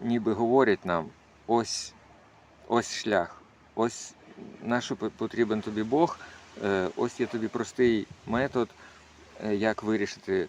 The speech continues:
твої проблеми, ось я тобі допоможу, е, так чи інакше». І це може будь-що стати на те місце,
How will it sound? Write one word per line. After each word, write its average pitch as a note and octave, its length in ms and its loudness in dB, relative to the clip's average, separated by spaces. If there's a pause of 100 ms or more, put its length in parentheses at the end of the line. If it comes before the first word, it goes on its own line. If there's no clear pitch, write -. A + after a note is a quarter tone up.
твої G2 220 0
проблеми, F2+ 560 -4
ось A2 320 -6
я G2+ 120 0
тобі G2 260 -4
допоможу, F#2+ 640 -4 (540)
е, E2 260 -4 (220)
так G2+ 200 0
чи - 160 -4
інакше». G2+ 480 -2 (640)
І G2+ 380 -2 (140)
це C3+ 240 0
може A#2+ 340 -2
будь-що B2+ 760 -2 (180)
стати A#2 600 -2 (340)
на G2 120 -2
те G#2 180 -2
місце, G#2+ 520 -4